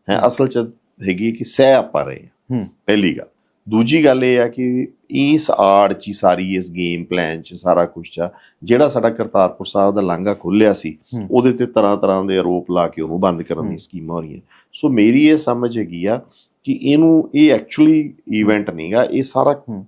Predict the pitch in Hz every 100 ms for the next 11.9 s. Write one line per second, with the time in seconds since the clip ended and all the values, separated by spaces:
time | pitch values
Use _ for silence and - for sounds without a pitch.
0 | - 120 101 80 - - 104 _ _ -
1 | 113 - - 110 110 98 - 92 90 92
2 | _ 110 - 90 90 - - 123 123 95
3 | - - _ _ - 98 - _ _ 127
4 | 120 127 131 131 120 123 120 123 123 -
5 | - _ _ 107 123 127 110 107 113 113
6 | 113 113 113 _ _ _ _ _ 107 110
7 | 120 117 110 101 160 160 214 226 - -
8 | 170 - - 123 175 - - 107 117 135
9 | 143 165 165 - _ - 123 113 113 120
10 | 98 101 104 147 175 - 190 123 120 127
11 | 90 85 98 92 90 82 - 98 151